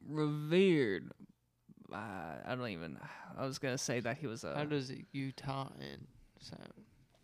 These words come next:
Speaker 1: I'm not really sure. We're kinda just doing Western Southern right
Speaker 2: I'm
Speaker 1: now.
Speaker 2: thinking about Dust Bowl victim.
Speaker 1: <laughs> A Dust Bowl victim.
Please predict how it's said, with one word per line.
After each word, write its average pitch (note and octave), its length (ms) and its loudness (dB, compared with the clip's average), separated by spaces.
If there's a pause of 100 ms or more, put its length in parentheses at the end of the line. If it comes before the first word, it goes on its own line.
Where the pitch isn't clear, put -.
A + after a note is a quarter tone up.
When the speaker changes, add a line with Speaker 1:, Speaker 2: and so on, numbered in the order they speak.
(360)
Speaker 1:
I'm F#3+ 80 0
not A#3 180 6
really C3+ 200 4
sure. B2+ 340 0
We're D3 160 2
kinda G#3 260 2
just E3+ 240 -2
doing D3 280 4
Western C3+ 440 0
Southern C#3 540 4
right D3 160 6
Speaker 2:
I'm C#3 60 4
Speaker 1:
now. D3 280 6
Speaker 2:
thinking C3 160 0
about B2+ 240 -12
Dust B2+ 380 0
Bowl A#1+ 280 -6
victim. - 520 -10 (260)
Speaker 1:
<laughs> - 460 8
A F3 180 6
Dust - 380 -4
Bowl E2+ 240 -6
victim. - 540 -10